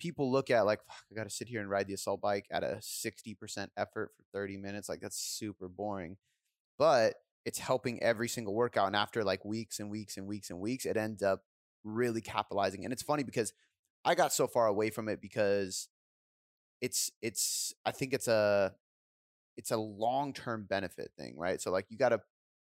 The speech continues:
invest your time in it to, like, after months of it, you can see that benefit. So for me, I was, like, impatient, and I was like, "Let me just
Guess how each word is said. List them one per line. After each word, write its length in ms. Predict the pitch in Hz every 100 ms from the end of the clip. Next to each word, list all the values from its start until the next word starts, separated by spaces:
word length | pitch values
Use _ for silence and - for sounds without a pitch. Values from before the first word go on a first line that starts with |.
| _ -
invest 340 | 117 123 117
your 80 | 120
time 280 | - 107 120
in 80 | 131
it 180 | 117 -
to, 200 | 117 87
like, 280 | 80 85 _ _ -
after 280 | 113 - 110
months 340 | 104 107 120
of 100 | 127
it, 100 | 123
you 100 | 107
can 140 | 104
see 340 | 82 - 117 104
that 280 | 69 58 -
benefit. 440 | 71 - 69 - _ _ _
So 100 | -
for 120 | 131 131
me, 320 | 180 151 113
I 80 | 117
was, 160 | 117
like, 140 | 107 98 _ _
impatient, 500 | 104 95 117 - 98
and 80 | -
I 20 |
was 80 | 101
like, 120 | 92
"Let 80 | 104
me 60 | 107
just 180 | 95